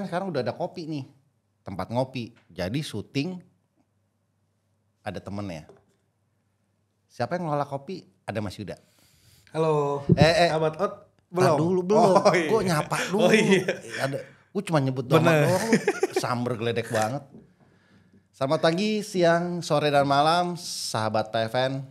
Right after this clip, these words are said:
Speaker 1: Selamat datang di podcast Di Balik Layarnya P F N,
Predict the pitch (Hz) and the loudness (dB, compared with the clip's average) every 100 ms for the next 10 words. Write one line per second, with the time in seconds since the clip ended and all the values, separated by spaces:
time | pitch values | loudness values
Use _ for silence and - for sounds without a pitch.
0 | - - 101 101 107 107 113 113 110 101 | -20 -12 -4 -2 0 -2 -2 -4 -6 -6
1 | 98 95 95 95 104 - 104 101 - - | -6 -8 -8 -6 -8 -4 -6 -4 -8 -10
2 | 110 127 127 113 117 113 113 110 107 107 | -6 -4 -4 0 0 0 -2 -4 -2 -2
3 | 107 104 _ - 92 92 90 80 80 | -6 -8 _ -10 -6 -6 -8 -12 -14